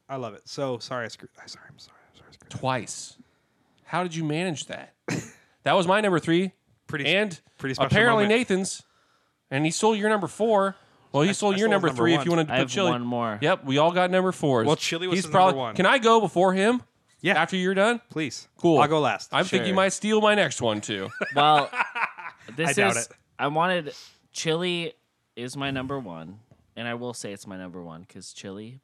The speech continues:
Speaker 3: big love
Speaker 1: Sucks.
Speaker 3: for chili.
Speaker 2: Pho is my number one, and it's with a bullet.
Speaker 3: This, this is, <sighs>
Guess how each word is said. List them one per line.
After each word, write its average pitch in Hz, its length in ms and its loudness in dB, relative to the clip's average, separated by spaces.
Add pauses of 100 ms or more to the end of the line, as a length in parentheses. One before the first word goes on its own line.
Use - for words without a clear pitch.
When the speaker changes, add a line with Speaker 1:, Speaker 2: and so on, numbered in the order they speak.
Speaker 3:
big 113 200 -14
love 73 260 -14
Speaker 1:
Sucks. - 380 -20
Speaker 3:
for 101 100 -16
chili. 85 420 -14
Speaker 2:
Pho 135 260 0
is 104 120 -4
my 95 140 -6
number 92 240 -8
one, 87 380 -8
and 104 120 -12
it's 92 180 -14
with 101 140 -16
a - 60 -16 (140)
bullet. 62 280 -16 (840)
Speaker 3:
This, 139 540 -8 (680)
this 170 240 -4
is, - 300 -8 (880)
<sighs> - 40 -20